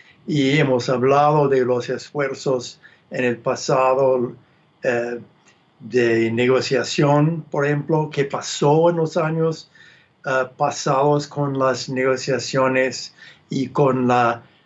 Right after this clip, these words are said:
la elección del, eh, seis de, o falsa elección de seis de diciembre. Y una larga discusión muy,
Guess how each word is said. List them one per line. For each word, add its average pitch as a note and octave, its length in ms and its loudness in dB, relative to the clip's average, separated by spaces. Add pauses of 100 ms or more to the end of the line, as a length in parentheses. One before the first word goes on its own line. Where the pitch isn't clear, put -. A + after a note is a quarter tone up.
(120)
la C3 200 2
elección C3+ 800 0
del, B2 340 2 (360)
eh, A#2+ 200 -4
seis C3 380 -2
de, B2 300 0
o - 100 -8
falsa C3 600 0
elección B2+ 500 -2
de A#2+ 260 0 (480)
seis C3+ 400 -2
de C3+ 100 -2
diciembre. C#3 540 2
Y - 20 4
una G#3+ 240 4
larga G3 360 2
discusión D#3 640 -4
muy, D3 400 -2